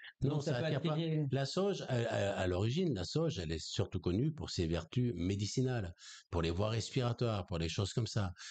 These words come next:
Speaker 1: Quand il y a eu, euh, je sais pas, vous avez eu, euh, une réunion, il y a eu des conflits, des choses comme ça, la sauge peut améliorer les choses.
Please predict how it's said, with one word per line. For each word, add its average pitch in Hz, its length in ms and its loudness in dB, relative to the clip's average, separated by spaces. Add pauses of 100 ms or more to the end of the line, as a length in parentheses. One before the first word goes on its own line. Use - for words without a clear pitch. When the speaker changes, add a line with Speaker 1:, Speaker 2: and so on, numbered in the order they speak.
(160)
Speaker 1:
Quand 117 280 0
il - 20 2
y 120 40 2
a 113 60 2
eu, 127 340 2
euh, 98 280 0
je - 80 -6
sais - 100 -12
pas, 123 160 2
vous 92 160 -2
avez 87 240 2
eu, 90 200 2
euh, 82 260 0 (440)
une 80 340 2
réunion, 90 680 2
il 90 80 0
y 87 40 0
a 87 40 0
eu 87 120 0
des 87 140 0
conflits, 117 480 0
des 95 100 -2
choses 95 200 -4
comme 107 120 0
ça, 143 260 0 (300)
la 95 160 2
sauge 139 460 -2 (100)
peut 90 240 0
améliorer 113 520 2
les 104 120 -2
choses. 92 300 0